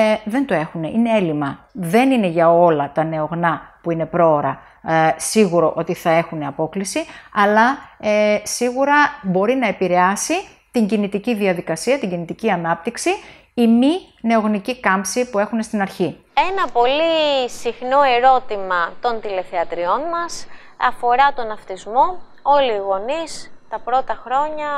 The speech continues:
Speaker 2: ανησυχούμε για το αν όλα εξελίσσονται σωστά ή αν θα πρέπει να απευθυνθούμε σε ειδικό. Θα ήθελα να μας πείτε από ποια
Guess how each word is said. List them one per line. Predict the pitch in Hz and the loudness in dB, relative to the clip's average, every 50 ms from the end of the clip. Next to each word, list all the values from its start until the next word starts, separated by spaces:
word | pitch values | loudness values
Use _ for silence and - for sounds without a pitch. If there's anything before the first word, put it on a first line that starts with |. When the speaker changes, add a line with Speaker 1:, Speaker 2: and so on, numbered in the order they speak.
| 277 262 254 | -4 -4 -6
Speaker 2:
ανησυχούμε | 240 220 214 196 - - 190 - - - 262 277 311 311 302 302 302 285 | -6 -8 -10 -12 -12 -14 -14 -12 -8 -4 -4 -4 -4 -4 -6 -6 -6 -6
για | 247 247 240 233 240 | -4 -4 -4 -4 -2
το | - 220 220 220 - - - 233 262 | -4 -4 -4 -4 -6 -6 -4 -2 0
αν | 285 277 254 - - 220 240 | -2 -2 -4 -6 -6 -4 -4
όλα | 247 254 247 | -2 -2 -4
εξελίσσονται | 240 240 - - 214 208 214 220 233 226 - 240 220 226 226 226 226 - - - _ _ _ | -6 -6 -10 -12 -12 -10 -8 -8 -10 -10 -10 -12 -10 -8 -8 -10 -10 -12 -20 -20 _ _ _
σωστά | - - 190 185 - - 262 262 262 254 - | -14 -12 -12 -10 -6 -2 0 0 0 0 -4
ή | - 240 240 233 | -6 -8 -8 -8
αν | 220 - | -10 -10
θα | 233 220 | -12 -10
πρέπει | - 226 233 233 240 | -8 -8 -8 -8 -8
να | 226 | -10
απευθυνθούμε | 214 208 208 202 - 202 196 185 - 220 220 226 220 214 - - - - - - _ _ | -10 -10 -12 -16 -16 -18 -18 -14 -12 -10 -8 -8 -10 -10 -12 -18 -20 -20 -20 -20 _ _
σε | - - - - | -20 -12 -4 -2
ειδικό. | 220 202 202 196 190 190 185 - - 175 165 156 - - - - - - _ | -2 0 0 -2 -4 -6 -4 0 2 2 2 0 -2 -10 -14 -16 -20 -20 _
Θα | - - 202 208 | -4 -2 -2 0
ήθελα | 240 269 - 330 330 320 294 | 0 -2 -4 -4 -6 -4 -4
να | 262 233 208 196 | -4 -4 -4 -4
μας | 190 185 185 - - - | -6 -6 -8 -8 -12 -10
πείτε | - 196 190 202 - - 233 277 285 - - - | -8 -8 -8 -8 -6 -2 0 0 0 -2 -4 -6
από | - 202 202 - - 196 | -4 -4 -2 -2 -2 -4
ποια | 196 - - - 262 | -6 -6 -4 0 0